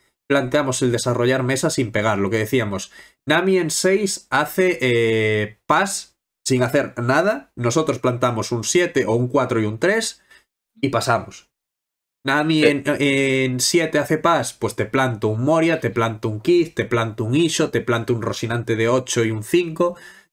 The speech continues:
Speaker 1: te planto, eh, lo que sea, te lleno la mesa y pas.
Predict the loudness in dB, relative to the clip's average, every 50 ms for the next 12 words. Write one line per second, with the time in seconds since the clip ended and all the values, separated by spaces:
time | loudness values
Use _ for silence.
0 | _ _ _ -4 -2 0 2 2 2 0 -2 -4 -2 0 0 2 4 4 4 2
1 | 2 2 0 -2 -4 -14 -20 -20 _ _ _ _ _ _ _ 0 2 4 4 4
2 | 2 2 2 2 2 2 2 2 0 0 0 -2 -2 0 0 0 2 2 0 -2
3 | -6 -12 _ _ _ _ _ _ -2 0 2 2 2 0 2 2 2 0 2 0
4 | -2 -2 -2 -8 -14 _ -6 -6 -2 0 0 0 0 -2 -4 -6 -8 _ _